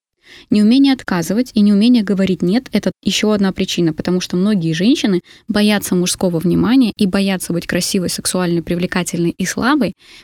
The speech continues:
потому что они просто не умеют говорить «нет» мужчинам. Условно, он ко мне пристанет, а я ему че, дать должна? А я вроде как замужем.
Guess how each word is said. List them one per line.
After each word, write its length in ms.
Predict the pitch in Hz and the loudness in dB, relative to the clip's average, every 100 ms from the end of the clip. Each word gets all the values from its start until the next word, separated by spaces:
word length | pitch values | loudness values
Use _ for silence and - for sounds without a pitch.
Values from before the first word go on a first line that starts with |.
| - | -4
потому 280 | - 202 | 0 2
что 140 | 214 196 | 2 2
они 140 | 180 | 0
просто 380 | 170 190 262 - | 0 -2 -2 -2
не 200 | - 190 | 0 2
умеют 420 | 180 175 220 175 | 2 0 0 0
говорить 460 | 180 175 170 202 - | -2 -2 -2 -4 -6
«нет» 320 | - 175 180 - | -2 0 0 -2
мужчинам. 520 | 185 185 - 170 - - - - _ | -4 -2 -2 0 -2 -6 -16 -20 _
Условно, 340 | 202 202 180 | -2 0 0
он 160 | 170 208 | 2 2
ко 100 | 190 | 2
мне 140 | 185 | -2
пристанет, 500 | 180 - - 247 285 - | -2 -4 0 2 2 2
а 80 | 185 | 0
я 120 | 185 | 2
ему 160 | 175 | 0
че, 200 | 175 175 | 0 -2
дать 260 | 165 208 269 | 0 2 2
должна? 400 | 220 185 185 165 | 0 0 0 -2
А 80 | - | 0
я 140 | 180 | 0
вроде 200 | 220 202 | 0 -2
как 140 | - 175 | -2 -2
замужем. 440 | 175 170 175 190 | -2 -2 -2 -6